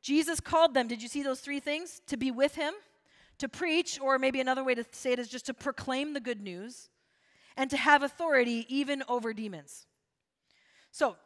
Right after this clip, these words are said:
takeaway number two, if the first one is Jesus has supreme authority and dominion in the world, we see here and in other places in Scripture, Jesus chooses to lend that authority to his disciples.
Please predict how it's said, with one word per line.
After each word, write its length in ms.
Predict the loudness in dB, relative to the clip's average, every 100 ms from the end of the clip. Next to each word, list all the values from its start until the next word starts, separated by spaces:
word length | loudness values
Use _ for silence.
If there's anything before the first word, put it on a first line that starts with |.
| _
takeaway 320 | -2 0 2 2
number 200 | 2 -2
two, 180 | -4
if 80 | -6
the 80 | -6
first 280 | -4 -4 -2
one 120 | -2
is 160 | -2 -2
Jesus 400 | -2 0 0 4
has 220 | 4 4
supreme 400 | -2 -4 -2 -2
authority 380 | -2 0 0 -2
and 100 | -4
dominion 340 | -6 -6 -6
in 100 | -6
the 80 | -4
world, 460 | -2 -2 -4 -8 _ _ _ _ _ -8
we 80 | -6
see 220 | 0 0
here 300 | 0 2 2
and 100 | 2
in 100 | 0
other 200 | 0 0
places 320 | 0 -2 -2 -10
in 100 | -6
Scripture, 440 | -8 -6 -6 -6 -10 -20 _ _ -6
Jesus 500 | 2 4 4 0 -6
chooses 500 | -8 -4 -4 -6 -6
to 120 | -2
lend 540 | 0 4 6 6 4 2
that 200 | 4 4
authority 480 | 2 -2 -2 -2 -4
to 100 | -8
his 180 | -10
disciples. 640 | -10 -8 -10 -10 -20 -20